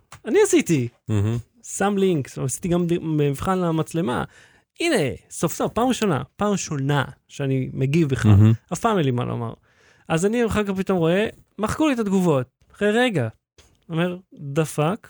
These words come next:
Speaker 1: מה?"
Speaker 2: זה מה ששאלת.
Speaker 1: כן, זה ליטרלי, מי הראשון שיעלה? אני, הנה. ואז שינתה את הכותרת,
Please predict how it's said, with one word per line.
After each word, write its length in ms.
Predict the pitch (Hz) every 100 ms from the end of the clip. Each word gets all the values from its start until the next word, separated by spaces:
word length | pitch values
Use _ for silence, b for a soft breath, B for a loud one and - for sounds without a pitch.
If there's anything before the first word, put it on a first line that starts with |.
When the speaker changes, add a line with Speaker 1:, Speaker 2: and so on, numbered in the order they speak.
| -
Speaker 1:
מה?" 360 | 165 196 214 214
Speaker 2:
זה 60 |
מה 80 | 113
ששאלת. 560 | - - 151 139 101 - -
Speaker 1:
כן, 220 | 233 247
זה 220 | 156 139 175
ליטרלי, 720 | 165 247 330 285 214 160 131
מי 260 | 160 247
הראשון 480 | 240 208 - 214 208
שיעלה? 480 | 196 190 160 139 139 - _ -
אני, 520 | 330 415 440 415 165 - -
הנה. 500 | 175 240 180 131 110 b b b b -
ואז 260 | 156 214 202
שינתה 400 | 214 202 208 208
את 140 | -
הכותרת, 760 | 185 180 165 214 208 202 196